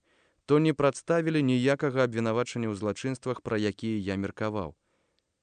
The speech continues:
Яны з ім спрачаліся пра іхнюю веру ды пра нейкага памёршага Ісуса, пра якога Паўла даказвае, што ён жывы. Не разбіраючыся ў гэтым пытанні, я спытаў,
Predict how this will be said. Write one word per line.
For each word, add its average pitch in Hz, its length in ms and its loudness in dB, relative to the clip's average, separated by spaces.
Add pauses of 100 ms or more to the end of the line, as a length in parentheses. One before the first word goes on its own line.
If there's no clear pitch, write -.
(140)
Яны 127 280 2
з 160 160 -2
ім 170 80 0
спрачаліся 135 640 0
пра 113 160 0
іхнюю 113 400 -2
веру 131 400 -2 (240)
ды 113 160 2
пра 110 160 2
нейкага 123 320 0
памёршага 117 560 -2
Ісуса, 120 560 -6
пра 87 160 -6
якога 90 320 -4
Паўла 104 320 -4
даказвае, 107 720 -4 (180)
што - 220 -4
ён 98 240 0
жывы. 104 400 -6 (1300)
Не 101 80 0
разбіраючыся 123 800 2
ў 110 80 -6
гэтым 117 320 -2
пытанні, 131 480 0
я 123 160 2
спытаў, 123 560 -2